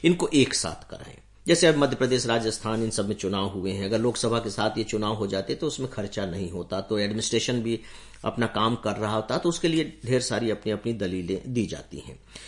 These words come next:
यहां देखिए कि एक दलील जो बहुत important है वो ये है कि अभी जो चुनाव हुए हैं इनके परिणाम को देखिए तो इसमें polity ढूंढिए आप, Politics नहीं, polity।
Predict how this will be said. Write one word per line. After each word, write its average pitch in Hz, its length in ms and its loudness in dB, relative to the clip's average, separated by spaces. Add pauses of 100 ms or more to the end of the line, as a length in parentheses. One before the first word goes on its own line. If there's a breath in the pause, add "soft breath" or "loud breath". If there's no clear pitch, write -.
(240 loud breath)
यहां 196 200 8
देखिए 185 280 8
कि 180 180 -2
एक 156 200 4
दलील 131 360 4
जो 120 120 2
बहुत 110 260 -2
important 104 640 0
है 117 60 -2
वो 95 160 0
ये 87 140 -2
है 113 120 -4
कि - 100 -4
अभी 156 280 0
जो 165 160 0
चुनाव 113 400 0
हुए 95 280 -4
हैं 90 300 -6 (280 loud breath)
इनके 175 240 2
परिणाम 143 480 4
को 170 160 0
देखिए 147 420 -2
तो - 160 -2
इसमें 156 360 0
polity 156 420 8
ढूंढिए 90 480 -4
आप, 82 300 -12
Politics 139 500 8
नहीं, 87 220 -2 (100)
polity। 104 460 0